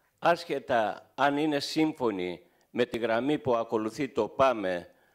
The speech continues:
αν είναι στον προσανατολισμό αυτής της γραμμής, αλλά και οι συνταξιούχοι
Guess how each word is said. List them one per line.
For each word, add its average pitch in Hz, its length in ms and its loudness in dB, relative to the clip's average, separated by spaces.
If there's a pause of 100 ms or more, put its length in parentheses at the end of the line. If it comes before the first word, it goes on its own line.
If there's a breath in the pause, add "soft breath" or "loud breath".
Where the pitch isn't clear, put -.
(360 soft breath)
αν 139 360 0 (200)
είναι 139 640 0
στον - 360 -6
προσανατολισμό 127 960 -2
αυτής 123 360 -2
της 107 140 -14
γραμμής, 101 680 -4 (100)
αλλά 127 240 2
και 143 180 -2
οι 196 140 0
συνταξιούχοι 143 1120 -4